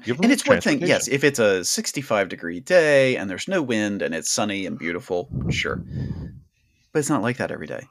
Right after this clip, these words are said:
Speaker 2: Yeah,
Speaker 1: Yeah.
Speaker 2: that poor mother of three is going in the rain, the snow, the
Speaker 1: Mm-hmm.
Speaker 2: driving wind,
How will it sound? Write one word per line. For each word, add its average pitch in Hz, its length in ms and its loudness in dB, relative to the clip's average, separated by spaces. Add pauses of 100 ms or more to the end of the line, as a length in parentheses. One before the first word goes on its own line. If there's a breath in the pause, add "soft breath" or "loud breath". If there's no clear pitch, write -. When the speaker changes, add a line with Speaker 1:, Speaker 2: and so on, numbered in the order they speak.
(220)
Speaker 2:
Yeah, 117 140 2
Speaker 1:
Yeah. 220 80 4
Speaker 2:
that 156 140 4
poor 139 260 6
mother 117 340 0
of 92 80 -8
three 107 480 -2
is 95 200 -4
going 98 280 -2
in 87 160 -6
the 85 80 -6
rain, 85 440 -4
the - 60 -10
snow, 80 600 -4
the - 80 -16
Speaker 1:
Mm-hmm. - 60 -16
Speaker 2:
driving 87 500 -2
wind, 78 420 -8